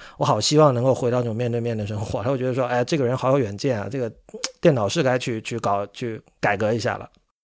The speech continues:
我们可以注意到，在疫情发生之前，其实这个叙事和现实是脱节的。就是刚才说的第一条叙述线，就是大家都说社交网络是个好东西啊，它有缺点，但是整体来说是好东西。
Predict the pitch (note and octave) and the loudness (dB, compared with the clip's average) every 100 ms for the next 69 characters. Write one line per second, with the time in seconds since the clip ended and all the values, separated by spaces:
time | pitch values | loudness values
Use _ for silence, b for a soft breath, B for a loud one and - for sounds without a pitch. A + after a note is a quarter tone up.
0 | - F#3+ C4 C4+ E3 B3+ G#3+ F3+ D3 - | -4 0 2 2 2 0 2 4 4 6
1 | G3 D3 A2+ A2 - E3 D#3+ F3+ E3+ E3+ | 8 8 6 -2 -2 -2 0 2 2 2
2 | E3+ - A2 A2+ - C3+ C#3+ D3 D3+ D3 | 0 -4 -4 -4 -4 -2 0 0 0 0
3 | B2 G#2 F#2+ F#2+ - - G#3+ - D#3 A#2+ | 0 0 -2 -8 -6 -4 -2 0 0 0
4 | - D3+ G#2+ A2+ G#2 A#2+ - C#3 C3 F#2+ | 0 -2 -2 -6 -8 -6 -2 -2 -4 -8
5 | - - - C#3 C3 A#2+ A2 b b b | -10 -12 -8 -4 0 0 0 b b b
6 | b - F3+ F3 E3 E3+ C#3+ G#3+ G#3+ C#3 | b 0 4 6 6 4 2 0 -2 0
7 | A2+ A#2+ A#2+ G#2+ G2 A2 G#2+ B B B | -2 -2 -4 -4 -6 -8 -12 B B B
8 | B A2+ G#2 G2 - C3 D3 D3+ D3+ D3 | B -10 -6 -6 0 4 6 6 6 4
9 | C#3+ - D3 C#3+ C3 A2 B2+ A#2 F#2+ A2+ | 4 -4 2 4 6 4 0 -2 -2 0
10 | B2+ A#2 G#2+ - A2 - A#2 A2 G#2 G3+ | 0 -2 -8 -12 -14 -12 -6 -4 2 4
11 | F#3+ G#2+ G#2 A#2+ G#2+ G#2+ G#2 - - B2 | 6 4 4 2 2 -2 -4 -8 -6 0
12 | D3+ A#2+ A#2 A#2 A2 G2+ G#2 B2 A#2 | 2 2 2 2 2 0 -2 -2 -4